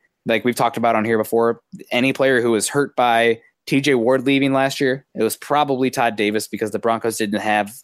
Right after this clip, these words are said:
that dime backer that could come in and play those roles. So what did that mean? Todd Davis was matched up in man coverage against tight ends and running backs. Guess what? That's a huge mismatch. That's a problem. <laughs> So,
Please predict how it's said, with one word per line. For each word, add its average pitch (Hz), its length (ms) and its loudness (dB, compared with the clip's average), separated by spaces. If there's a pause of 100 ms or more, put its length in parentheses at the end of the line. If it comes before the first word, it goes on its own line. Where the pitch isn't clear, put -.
(320)
that 107 380 0
dime 117 260 2
backer 107 280 0
that 104 140 0
could 107 140 -12
come 104 200 -2
in 101 380 0
and 101 220 -2
play 110 140 0
those 101 260 0
roles. 98 420 -2
So - 220 0
what 107 100 0
did 107 100 -2
that 104 140 0
mean? 113 240 -2 (260)
Todd 117 200 0
Davis 110 320 0
was 107 180 -4
matched 104 320 -2
up 104 160 -4 (140)
in 98 280 -2
man 107 240 0
coverage 101 380 -4
against 95 300 -4
tight 107 180 2
ends 98 220 0
and 92 80 -6
running 98 240 -2
backs. 90 420 -4 (460)
Guess 135 200 0
what? 92 160 0
That's 107 200 0
a 113 120 -4
huge 107 200 -2
mismatch. 98 540 -2
That's 110 180 0
a 92 40 -6
problem. - 500 -6
<laughs> - 160 -20
So, 117 520 2